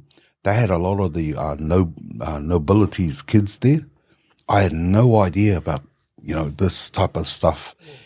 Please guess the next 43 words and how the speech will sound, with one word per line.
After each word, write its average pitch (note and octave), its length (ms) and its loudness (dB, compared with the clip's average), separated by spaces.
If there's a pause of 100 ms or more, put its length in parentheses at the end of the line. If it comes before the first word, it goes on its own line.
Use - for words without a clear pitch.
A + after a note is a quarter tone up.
(200)
and D#2+ 180 0
that - 300 2
part F2 280 2
of D#2 120 -4
the D2+ 100 -8
Tongan E2 360 -4
culture. E2 540 -2 (720)
Um, D#2 540 -4
there F#2+ 80 -4
was D#2+ 100 0
a E2+ 60 2
lot G2 160 6
of E2+ 100 -4
culture G2 480 2
in G2 140 2
there, F#2+ 280 2 (560)
um, D2+ 440 -4
and D#2+ 120 -2
also E2+ 680 0
religion F2+ 520 2
was D#2+ 140 -2
a D2+ 40 -8
big E2+ 220 -2
part. D#2 420 -4
They F2 300 0 (600)
opened G#2+ 320 2
my F2+ 280 2
eyes F#2 120 -2
up, - 220 -6 (360)
uh, - 180 -10
to - 180 -8
that. F#2+ 320 -2 (640)
Um, F2 360 -2
and G2+ 100 -4
it G#2 80 0
was G2 240 -2
at E2+ 140 -2
this G#2 180 -2 (200)
one B2 420 2 (380)
event G#2 500 2
we F2+ 120 -4
went G2 320 -2
to. D2+ 240 -6